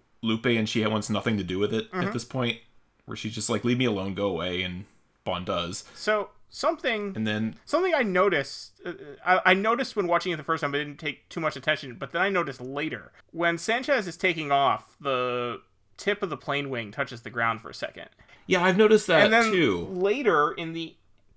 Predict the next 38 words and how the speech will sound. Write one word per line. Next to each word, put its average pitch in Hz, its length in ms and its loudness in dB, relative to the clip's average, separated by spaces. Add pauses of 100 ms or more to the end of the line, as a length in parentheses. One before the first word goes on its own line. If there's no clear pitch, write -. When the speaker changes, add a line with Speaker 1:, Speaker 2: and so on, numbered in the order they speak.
(100)
Speaker 2:
towards 180 220 -2
the - 120 -18
end 277 200 -2
of 208 80 -6
the 165 80 -2
movie, 135 280 -2
when 147 160 -6
he's 160 220 -2
escaping 180 800 -2
from 143 260 -4
the 120 80 -4
temple, 131 600 -4 (220)
the 147 180 -4
bottom 170 600 2
of 147 140 2
his 135 180 -6
car 185 580 6
scrapes - 640 -2
the 160 120 -6
ground 120 340 -2
when 120 100 -10
he 120 60 -4
takes 120 240 -8
a 113 40 -18
turn. - 340 -12 (360)
Speaker 1:
Huh. 311 260 0 (280)
Speaker 2:
Like, 214 340 4
I'm 214 180 8
Speaker 1:
Ground 247 180 4
Speaker 2:
sure 247 180 6 (100)
Speaker 1:
scraping. 180 100 -6
Speaker 2:
these 196 200 -2
are 170 80 4
both 185 360 0
coincidences, 135 880 -8
but 139 180 -6
it's 131 200 -4
weird. 123 640 -10